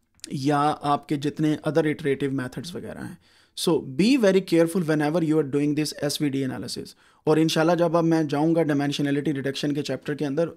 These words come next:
in this course जो हमारा छः माह का है, then I am going to show you the each change। अब मैं आपको बताता हूँ ये each change ज़रूरी क्यों है। रोबोट जब आप बना देते हैं, मेरी बात सुनिएगा, रोबोट हमेशा सीधा नहीं खड़ा रहता,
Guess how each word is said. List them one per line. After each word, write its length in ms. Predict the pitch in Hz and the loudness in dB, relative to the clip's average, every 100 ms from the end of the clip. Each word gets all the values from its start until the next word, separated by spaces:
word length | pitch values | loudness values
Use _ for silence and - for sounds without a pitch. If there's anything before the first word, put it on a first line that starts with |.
| - | -6
in 80 | 139 | -4
this 200 | 139 139 | -2 -4
course 300 | - 147 160 | -2 0 0
जो 120 | 165 151 | 0 0
हमारा 240 | 139 139 | 0 -2
छः 240 | 135 147 | -2 0
माह 200 | 143 135 | 0 -2
का 120 | 135 185 | -2 -4
है, 60 | - - - - | -4 -14 -20 -2
then 160 | 156 156 | 0 2
I 40 | |
am 100 | 151 | 2
going 180 | 156 165 | 2 2
to 60 | 165 | 0
show 120 | - 147 | 2 2
you 140 | 147 | 2
the 60 | - - | 0 2
each 320 | 147 151 - - - | 2 0 -6 -8 -2
change। 340 | 156 - - - - | -2 -4 -12 -8 -2
अब 140 | 160 | 0
मैं 60 | 170 | 0
आपको 240 | 170 185 | 2 0
बताता 320 | 160 147 143 | 0 -2 -2
हूँ 80 | 165 | 0
ये 140 | 170 170 | 0 0
each 240 | 165 165 - | -2 -2 -2
change 300 | 160 151 151 | -2 -2 -2
ज़रूरी 380 | 139 135 135 127 | -4 -4 -6 -8
क्यों 320 | - - 151 | -10 -14 -14
है। 160 | - - _ - - - - - | -20 -20 _ -20 -20 -20 -12 2
रोबोट 440 | 180 151 160 196 | 4 6 4 4
जब 240 | 202 196 190 | 4 4 4
आप 180 | 190 | 4
बना 240 | 160 143 123 | 2 0 -2
देते 320 | 131 - 117 | -4 -4 -8
हैं, 240 | - - 175 | -10 -10 -4
मेरी 140 | 156 | -2
बात 280 | 147 139 139 | 0 0 -2
सुनिएगा, 540 | - 127 127 127 113 - _ _ _ - | -4 -6 -6 -10 -10 -14 _ _ _ -2
रोबोट 460 | 165 143 160 202 208 | 0 2 4 4 2
हमेशा 420 | 160 156 147 170 | -2 0 0 -2
सीधा 300 | 165 151 165 | -2 0 0
नहीं 120 | 175 | 0
खड़ा 220 | 160 123 | -4 -6
रहता, 380 | 120 117 - - | -8 -12 -16 -8